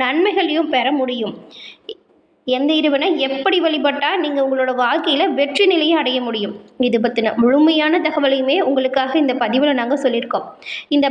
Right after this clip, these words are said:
பதிவு மேஷராசி அன்பர்கள் நீங்க பயன்பெறும் வகையில இருக்கும், அதனால ஸ்கிப் பண்ணாம முழுமையா பாருங்க. நீங்க வந்து இப்பதான் ஃபர்ஸ்ட் டைம் நம்மளோட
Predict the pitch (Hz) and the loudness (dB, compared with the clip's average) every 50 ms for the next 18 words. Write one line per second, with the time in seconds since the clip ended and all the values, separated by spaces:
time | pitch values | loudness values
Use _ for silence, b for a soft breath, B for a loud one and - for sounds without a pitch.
0 | 277 294 294 302 302 277 339 415 320 285 285 302 359 320 285 294 285 285 285 277 | 0 0 0 0 -2 0 0 0 0 0 0 0 0 0 0 0 0 0 0 0
1 | 247 247 247 277 302 294 269 277 349 415 - 269 277 294 320 339 330 320 349 339 | 0 0 0 0 2 2 2 2 2 2 2 2 2 4 4 4 4 4 2 0
2 | 330 285 269 254 269 277 277 302 285 269 254 247 240 240 240 302 311 302 277 262 | 0 0 0 0 -2 -2 0 0 0 0 0 0 -2 -2 0 -2 -2 0 0 0
3 | 262 254 269 254 240 320 403 - - 240 220 220 226 220 220 220 220 - 262 254 | -2 -2 0 2 4 4 4 2 2 2 2 2 2 0 0 0 -2 -2 -4 -4
4 | 269 - 320 320 320 311 302 302 254 - - 220 220 233 247 262 269 277 285 269 | -2 0 0 0 0 0 0 -2 -2 -2 0 2 2 4 4 4 4 4 2 2
5 | 269 277 220 220 208 214 208 220 277 427 453 B B B B B B B 294 311 | 0 0 -2 -2 -2 -2 0 0 2 0 -2 B B B B B B B 0 2
6 | 330 349 339 359 320 330 330 330 392 381 381 330 339 349 330 330 - 320 311 311 | 2 4 4 2 2 2 2 2 2 2 0 0 0 0 0 0 0 0 -2 -2
7 | 311 311 415 427 415 392 320 294 285 285 277 277 | -2 -2 0 2 2 2 2 0 0 2 2 2